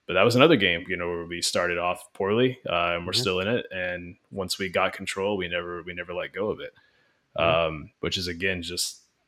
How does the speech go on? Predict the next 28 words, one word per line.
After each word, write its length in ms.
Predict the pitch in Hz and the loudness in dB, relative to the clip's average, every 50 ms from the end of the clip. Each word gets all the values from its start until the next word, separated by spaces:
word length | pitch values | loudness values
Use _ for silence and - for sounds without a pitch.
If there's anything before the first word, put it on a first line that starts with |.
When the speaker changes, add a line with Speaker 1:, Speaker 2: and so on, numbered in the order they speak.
| _ - 87 | _ -12 -10
Speaker 1:
a 60 | 92 90 - _ _ | -10 -10 -12 _ _
crazy 400 | - - - 135 131 127 107 107 | -2 6 8 10 10 10 8 6
testament 500 | - - 101 101 - - 104 95 98 95 - | 2 2 2 2 2 0 0 -2 -2 -2 -2
to 80 | - | -2
what 140 | 95 92 87 | -2 -2 -2
this 160 | 87 92 - | -2 -6 -4
team's 240 | - 104 98 90 - - | -4 -4 -4 -4 -4 -2
capable 480 | - 98 98 95 87 95 92 90 90 | -2 -2 -2 -2 -4 -4 -2 0 0
of, 180 | 92 90 90 87 | 0 0 0 -2
and, 240 | 87 87 87 82 82 | -4 -8 -8 -10 -8
and 260 | 87 90 90 90 85 | -8 -8 -8 -8 -12
the 80 | 85 | -10
fact 300 | - - 101 92 92 - | -4 0 0 0 2 2
that, 140 | 92 90 80 | 2 0 0
you 80 | 87 90 | 0 -2
know, 100 | 87 87 | -6 -6
they 140 | 90 90 90 | -6 -6 -4
never, 420 | 90 92 92 92 90 90 90 - _ _ _ _ _ _ _ _ _ _ _ - - | -2 -2 -2 -2 -4 -4 -6 -8 _ _ _ _ _ _ _ _ _ _ _ -2 0
uh, 260 | 85 85 85 85 82 85 80 80 | 2 2 4 2 2 0 -2 0
never 220 | 101 110 101 104 | 0 2 4 6
let 100 | 104 98 | 4 4
the 80 | - 101 | 4 0
moment 400 | 92 92 92 95 92 87 82 - | 0 0 0 0 0 -2 -4 -6
get 140 | - 78 - | -8 -6 -6
too 160 | - - 78 78 | -6 -6 -8 -10
big. 300 | - 80 80 73 78 - - - _ _ - | -10 -10 -10 -10 -10 -12 -16 -20 _ _ -2
But, 220 | 87 87 85 85 | -2 0 2 2
um, 400 | 85 85 85 82 80 82 87 - | 0 0 -2 -2 -6 -10 -16 -20